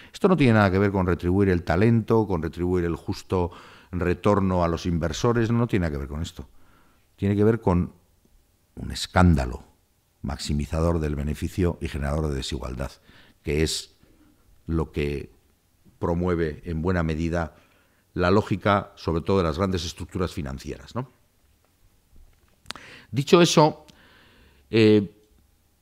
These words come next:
nos planteamos construir un proyecto de alternativa. Y hay un inciso adicional, antes de explicar ya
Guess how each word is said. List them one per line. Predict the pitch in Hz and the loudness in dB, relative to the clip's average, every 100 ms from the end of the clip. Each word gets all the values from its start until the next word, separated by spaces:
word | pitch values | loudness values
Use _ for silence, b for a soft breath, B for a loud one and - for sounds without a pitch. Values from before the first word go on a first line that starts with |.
| _ _ _ _ _ _ | _ _ _ _ _ _
nos | 127 117 - | 0 0 2
planteamos | 120 110 131 147 156 151 - - - - _ | 2 4 4 4 2 0 -6 -14 -20 -20 _
construir | - 113 - 120 139 143 | -4 -4 -2 0 2 2
un | 139 123 107 98 95 - _ _ _ _ _ _ _ _ _ _ _ _ _ - | 0 -2 -4 -6 -8 -14 _ _ _ _ _ _ _ _ _ _ _ _ _ -2
proyecto | 113 120 131 151 | 4 6 6 4
de | 123 | 4
alternativa. | 101 90 78 78 73 80 62 92 _ _ _ - - _ b b b b b - | 4 2 -2 -2 -4 -6 -8 -14 _ _ _ -20 -20 _ b b b b b 0
Y | 127 | 6
hay | 143 180 185 - _ _ _ _ _ _ - | 8 8 6 -2 _ _ _ _ _ _ 0
un | 147 160 | 4 6
inciso | 160 165 - | 6 4 6
adicional, | 139 117 - 113 123 143 139 - | 6 6 4 4 6 6 4 0
antes | 123 127 120 104 | -2 0 0 0
de | |
explicar | 98 - 95 117 113 | -2 -2 0 2 2
ya | 101 107 95 | 2 2 0